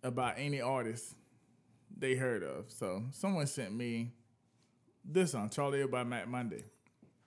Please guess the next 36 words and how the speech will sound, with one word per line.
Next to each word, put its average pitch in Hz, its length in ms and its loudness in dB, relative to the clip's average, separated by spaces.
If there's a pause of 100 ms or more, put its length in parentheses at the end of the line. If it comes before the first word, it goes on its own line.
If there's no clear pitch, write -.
(1200)
I - 120 -2
thought 147 200 2
that 180 140 8
shit 139 140 2
was 123 120 0
fly 196 260 2
as 202 100 0
hell, 247 200 2
right? 185 320 2
So 190 120 0
I 196 120 0
was 190 120 0
like, 190 240 2 (800)
"I 143 100 4
want 143 300 2
to 147 100 4
do 139 160 2
this 139 160 2
song." 135 300 0 (560)
This 196 360 10
was 131 420 8
three 151 200 2
to 156 80 4
four 139 200 4
months 120 280 -2
ago. 87 200 -4 (2250)
And 180 120 10
I 165 80 10
finally 180 340 8
had 170 180 6
the 151 60 0
time 156 260 2
to 143 80 2
do 147 140 2
the 139 100 -2
song. 131 400 2